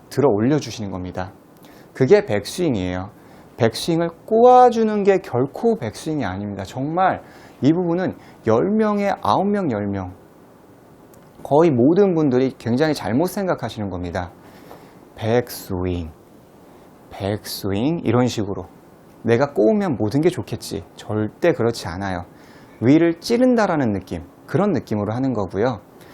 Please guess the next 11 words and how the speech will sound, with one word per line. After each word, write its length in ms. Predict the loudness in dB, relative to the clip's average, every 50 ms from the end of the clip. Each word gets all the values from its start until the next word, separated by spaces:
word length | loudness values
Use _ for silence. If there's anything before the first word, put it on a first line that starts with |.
| -20 -16
지금 300 | -2 0 4 6 6 4
이제 100 | 4 2
집에 640 | -2 -2 -2 0 2 4 6 6 6 6 4 2 0 -6 -14 -20 -20 -20 -20 -20 -8
클럽이 380 | -2 2 2 2 4 4 2
없는 340 | 2 2 2 0 0 0 0
분들이라면 760 | 0 0 0 0 0 0 -2 -2 -2 -4 -4 -4 -4 -6 -10 -14 -20 -20 -20 -20 -20 -20 -20 -20 -20 -20 -20 -20 -20 -20 -20 -20 -20 -20 -20 -8 -4 -4 -4 -4 -6 -8 -8
이렇게 380 | -6 -6 -8 -8 -12 -16 -16 -18 -20 -20 -20 -20 -20 -20 -20 -20 -20 -20 -20 -20 -20 -20 -20 -20 -4 0
복싱하듯이 720 | 0 0 2 2 0 0 0 0 -2 -4 -6 -8 -8 -6
딱 160 | -8 -8 -8
주먹을 400 | -4 -2 2 4 4 4 2 2
주시고 520 | -2 -4 -6 -8 -6 -2 0 0 0 0